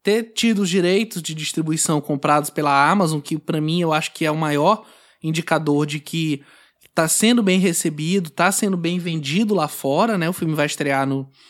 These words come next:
Festival de Toronto. Mas voltando um pouquinho pra outras indicações brasileiras, eu acho que recente o caso mais emblemático é o caso de Aquários, né?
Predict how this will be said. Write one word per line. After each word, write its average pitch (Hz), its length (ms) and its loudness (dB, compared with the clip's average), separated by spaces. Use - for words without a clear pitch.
Festival 135 400 0
de 139 120 -4
Toronto. 151 540 -2
Mas 190 220 2
voltando 220 480 2
um 277 40 0
pouquinho 233 440 0
pra 190 160 0
outras 175 380 0
indicações 151 560 -4
brasileiras, 151 560 0
eu 175 100 2
acho 185 180 -2
que 233 300 -4
recente 214 720 0
o 214 60 -4
caso 202 400 0
mais 202 280 0
emblemático 220 720 0
é 202 40 0
o 196 60 -2
caso 185 340 -2
de 180 80 -2
Aquários, 143 640 0
né? 139 280 -4